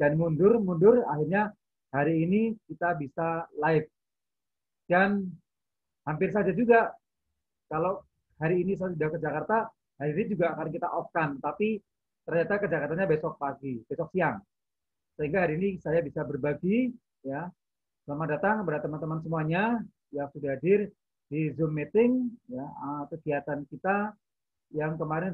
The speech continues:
sempat beberapa minggu yang lalu sempat off ya, karena banyaknya kegiatan sehingga ini baru live kembali. Baik,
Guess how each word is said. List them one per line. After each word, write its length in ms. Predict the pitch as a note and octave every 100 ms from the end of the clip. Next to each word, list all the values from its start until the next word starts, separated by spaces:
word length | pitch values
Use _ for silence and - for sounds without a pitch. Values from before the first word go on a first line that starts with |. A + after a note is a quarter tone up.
| D#3+
sempat 320 | D#3 E3+ E3 -
beberapa 560 | B2+ C#3 C#3+ C#3+ C#3+ C#3+
minggu 320 | G#3+ G#3 F#3+
yang 160 | E3 D3
lalu 400 | B2+ E3+ G3+ F#3+ -
sempat 320 | D3+ - - _ _
off 240 | E3+ F#3+ -
ya, 240 | B2 D3 D#3+ _ _ _ -
karena 240 | B2+ C#3
banyaknya 280 | C#3 C#3 C#3+
kegiatan 480 | C#3+ C#3+ B2+ E3+ F#3
sehingga 320 | F3 D3 D3+
ini 160 | D#3+ D#3
baru 320 | D#3 C#3 C#3+
live 240 | C#3+ D3 D3
kembali. 360 | D#3+ C3+ C#3 B2+ - _ _ _ _ _ _ _ _ _ _ -
Baik, 400 | C#3+ G#3 B3